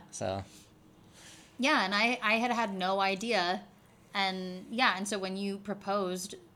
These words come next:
Speaker 2: polyamory, it was like, it was like an instant I knew. I was like, "Oh my God, yes, that's exactly what I want."
Speaker 1: Yeah.
Speaker 2: You know, I just didn't know that that was a thing.
Speaker 1: Yeah.
Speaker 2: Yeah.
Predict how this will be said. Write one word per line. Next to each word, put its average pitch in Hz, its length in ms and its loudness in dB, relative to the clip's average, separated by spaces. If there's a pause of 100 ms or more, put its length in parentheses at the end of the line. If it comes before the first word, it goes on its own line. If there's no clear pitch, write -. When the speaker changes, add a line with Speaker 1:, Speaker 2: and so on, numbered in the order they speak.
(280)
Speaker 2:
polyamory, 190 880 -4
it 196 140 -8
was 190 220 -10
like, 170 380 -6 (760)
it 277 60 2
was 285 100 2
like 262 160 4
an 247 120 0 (100)
instant 214 720 2 (100)
I 214 160 2
knew. 202 240 0
I 175 220 0
was 175 100 -2
like, 190 160 -4
"Oh 196 100 0
my 180 140 -2
God, 165 240 0
yes, 165 540 -6
that's 185 180 0
exactly 180 480 0
what 165 120 -6
I 180 80 -6
want." 196 360 -2 (160)
Speaker 1:
Yeah. 107 300 -2
Speaker 2:
You 196 120 -6
know, 175 120 -4
I 190 160 0
just 202 220 -6
didn't 190 260 -6
know 185 240 0
that 180 160 -6
that 170 160 -4
was - 400 -8 (580)
a 190 80 -12
thing. 214 500 -2 (580)
Speaker 1:
Yeah. 95 220 -2 (240)
Speaker 2:
Yeah. 190 260 -6